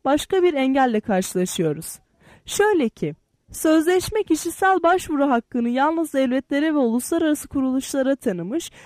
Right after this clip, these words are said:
ve gerçek kişilere bu hakkı tanımamıştır. Ancak gerçek kişiler komisyona başvurabilirler.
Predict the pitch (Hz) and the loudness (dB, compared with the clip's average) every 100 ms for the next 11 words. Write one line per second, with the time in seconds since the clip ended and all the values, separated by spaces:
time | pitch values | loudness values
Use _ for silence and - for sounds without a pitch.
0 | - - 262 254 254 - 403 - 285 - | -14 -2 0 4 2 2 -2 0 -2 0
1 | 214 208 196 208 233 208 - 381 403 381 | 0 2 2 2 2 0 0 0 0 0
2 | 359 233 190 - - 151 _ _ _ _ | 0 -2 -4 -6 -10 -10 _ _ _ _
3 | _ - - 320 392 392 370 262 240 - | _ -20 -2 2 2 2 0 2 2 2
4 | 392 - - 247 214 185 254 359 - 285 | -2 -2 -6 -6 -2 2 2 0 -2 -2
5 | 285 - 294 285 262 254 - 233 214 202 | 0 0 2 4 4 2 -2 0 0 0
6 | 185 170 151 160 | -2 -4 -6 -8